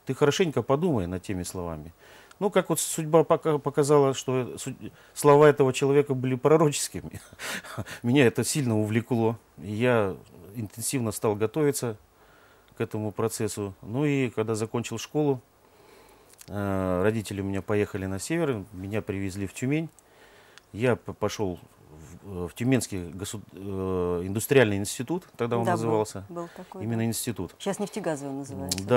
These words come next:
Speaker 2: да,
Speaker 1: сейчас он
Speaker 2: институт.
Speaker 1: немножко д-, иное название имеет. Там я увидел, что есть факультет технической кибернетики. Вот.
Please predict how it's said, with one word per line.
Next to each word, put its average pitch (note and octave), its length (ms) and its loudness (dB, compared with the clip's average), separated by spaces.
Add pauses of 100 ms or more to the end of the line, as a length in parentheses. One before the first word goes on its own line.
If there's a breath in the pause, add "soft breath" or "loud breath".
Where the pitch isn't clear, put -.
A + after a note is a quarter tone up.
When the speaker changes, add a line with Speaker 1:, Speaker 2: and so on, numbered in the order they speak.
(120)
Speaker 2:
да, F2+ 60 2
Speaker 1:
сейчас A2 220 -6
он G#2+ 60 -6
Speaker 2:
институт. G#2+ 60 -4
Speaker 1:
немножко G#2+ 300 -6
д-, G#2 140 -6
иное A2+ 280 -2
название A2+ 460 0
имеет. F2 320 -4 (760 loud breath)
Там D#3+ 260 6
я B2+ 140 6
увидел, B2 380 4
что - 180 -6
есть B2 220 2
факультет B2 440 0
технической A#2+ 500 -4
кибернетики. G#2 760 0 (1200)
Вот. G2 240 -4